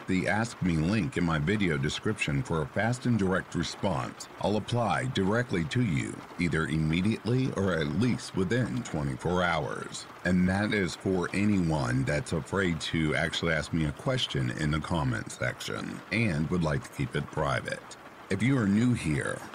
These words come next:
and enjoy what you are hearing, or you've been here already and you haven't done so yet, please don't forget to subscribe, like, share, and comment. Not only does it help the channel out, but it also reminds you of every time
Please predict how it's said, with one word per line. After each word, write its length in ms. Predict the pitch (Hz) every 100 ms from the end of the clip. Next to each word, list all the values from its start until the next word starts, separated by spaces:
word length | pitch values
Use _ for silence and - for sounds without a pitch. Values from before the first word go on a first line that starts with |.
| - -
and 160 | 92
enjoy 380 | 95 90 101 101
what 220 | 87 80
you 120 | 87 76
are 60 |
hearing, 500 | 82 113 107 58 57 98
or 160 | 104
you've 200 | 92 80
been 200 | 104 95
here 260 | 82 90 80
already 720 | 85 80 76 104 110 73 62 64
and 120 | 85 87
you 120 | 82
haven't 280 | 87 82 73
done 240 | 85 78
so 180 | 92 78
yet, 360 | 78 107 87 - -
please 480 | - 139 71 55 -
don't 260 | 110 110
forget 340 | - 101 117 -
to 260 | - 73 - - - -
subscribe, 680 | 107 90 - 117 92 - - - - - -
like, 300 | 120 73 - - - - - -
share, 480 | - 131 90 - - - -
and 180 | 90 -
comment. 640 | 101 98 64 50 50 - - - - - - - -
Not 200 | 110 113
only 260 | 127 113
does 220 | 82 87 87
it 100 | 87
help 180 | 95
the 120 | - 90
channel 400 | 120 120 78 65
out, 240 | 62 69
but 100 | 95
it 140 | 95
also 260 | 95 90 104
reminds 480 | 95 95 98 101 104
you 160 | 120
of 80 | 78
every 220 | 82 82
time 280 | 80 90 85